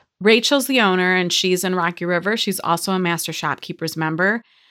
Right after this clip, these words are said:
She provides me with the ability to do my small part in saving the earth from more plastic. This is a refill store.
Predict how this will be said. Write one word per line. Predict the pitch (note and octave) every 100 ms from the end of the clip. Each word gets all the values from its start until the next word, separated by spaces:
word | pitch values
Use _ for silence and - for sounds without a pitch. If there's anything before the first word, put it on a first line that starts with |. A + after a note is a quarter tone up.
| _
She | - - C#4+ D4+
provides | D#4 E4 C4+ A#3 A3 G#3
me | G#3+ G3+
with | G3 F#3
the | - F#3+
ability | F#3+ F3 G#3 A#3+ D4 D4 A#3 A3 G#3
to | A#3
do | G3 A3+ A3 A3
my | G#3+ G#3+ B3 D4 D#4+
small | - - B3+ B3 A#3+
part | - - A3 G#3 -
in | F#3+ F#3
saving | - F#3+ G#3 G#3+ A3
the | G3 F3
earth | E3+ E3
from | - E3+
more | E3+ D#3+ D#3
plastic. | - E3+ D3+ - - A#2 -
This | C3+ G#3+
is | G3+
a | A3
refill | G3 G#3 F#3+ E3+ D#3
store. | - D3 G#2+ F#2+